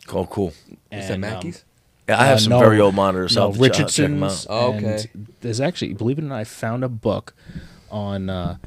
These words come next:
Speaker 3: at an estate sale.
Speaker 1: Yeah,
Speaker 3: It's called the
Speaker 1: that's what I do.
Speaker 3: Masonic Harp.
Speaker 1: Oh.
Speaker 3: It's all of the music for every degree in all of Masonry.
Speaker 2: Hmm.
Speaker 3: And it's from, like,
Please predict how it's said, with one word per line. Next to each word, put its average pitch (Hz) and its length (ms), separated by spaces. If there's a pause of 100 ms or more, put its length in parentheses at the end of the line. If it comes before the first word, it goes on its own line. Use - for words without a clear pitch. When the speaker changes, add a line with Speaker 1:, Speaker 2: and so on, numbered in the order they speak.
(480)
Speaker 3:
at 104 80
an 95 140
estate 117 380
sale. - 380 (440)
Speaker 1:
Yeah, - 60
Speaker 3:
It's 107 120
called 117 240
the 117 80
Speaker 1:
that's 110 40
what 95 80
I - 20
do. 92 60
Speaker 3:
Masonic 131 400
Harp. - 540 (600)
Speaker 1:
Oh. - 80
Speaker 3:
It's - 160 (320)
all 147 580 (140)
of 127 160
the 120 100
music 113 800 (560)
for 120 260 (140)
every 135 400
degree 127 520
in 92 80 (120)
all 110 300
of 101 100
Masonry. 98 520
Speaker 2:
Hmm. 107 220 (960)
Speaker 3:
And 110 140
it's 104 140
from, 117 240
like, 107 180